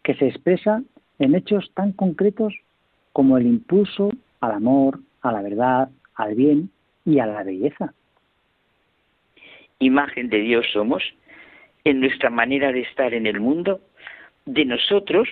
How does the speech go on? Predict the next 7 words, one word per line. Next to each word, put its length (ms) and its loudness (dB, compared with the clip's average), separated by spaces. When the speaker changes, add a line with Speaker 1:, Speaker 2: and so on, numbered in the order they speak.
Speaker 2:
depende 520 0
cómo 280 2
realizar 560 0
y 20 2
vivir 300 0
esta 240 -2
imagen. 560 -4